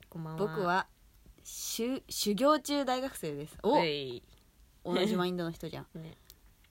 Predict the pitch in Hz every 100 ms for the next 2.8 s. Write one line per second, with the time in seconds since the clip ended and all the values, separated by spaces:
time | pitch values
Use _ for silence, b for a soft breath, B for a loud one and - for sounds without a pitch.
0 | - 180 - 311 320 285 202 190 175 -
1 | 202 247 226 226 214 202 - - - -
2 | - - 165 175 160 156 160